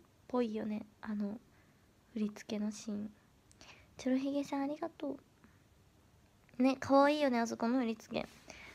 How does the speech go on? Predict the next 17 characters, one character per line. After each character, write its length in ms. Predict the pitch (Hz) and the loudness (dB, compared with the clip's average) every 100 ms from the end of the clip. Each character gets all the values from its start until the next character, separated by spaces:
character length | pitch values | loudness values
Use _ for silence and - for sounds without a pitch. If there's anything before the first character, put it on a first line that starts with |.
| - | 2
な 80 | 262 | 4
ん 20 | |
か 100 | 254 | 6
防 140 | 214 285 | 6 8
波 80 | 359 | 8
堤 120 | 349 | 8
が 80 | 302 | 8
見 220 | 262 302 | 8 8
え 80 | 311 | 6
る 80 | |
よ 120 | 240 220 | 4 2
ね、 180 | 220 | -4
ち 100 | - | -8
ょ 40 | - | -14
っ 40 | - | -14
と。 80 | - - _ _ _ _ - - - - _ _ - - - | -16 -16 _ _ _ _ -20 -20 -20 -20 _ _ -20 -16 -4
<laughs> 480 | 262 247 277 247 | 0 4 4 4